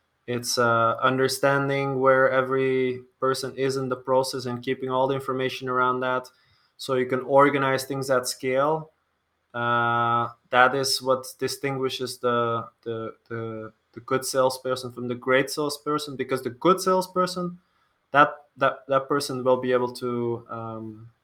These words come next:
empathize with every customer one-on-one in a really good way. Uh,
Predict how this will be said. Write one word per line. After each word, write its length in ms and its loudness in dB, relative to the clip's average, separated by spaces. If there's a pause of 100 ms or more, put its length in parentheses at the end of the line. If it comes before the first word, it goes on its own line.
(200)
empathize 840 2
with 180 -6
every 220 0
customer 460 -6
one-on-one 500 -2
in 140 -4
a 40 -4
really 260 -4
good 260 -2
way. 320 4 (640)
Uh, 400 -2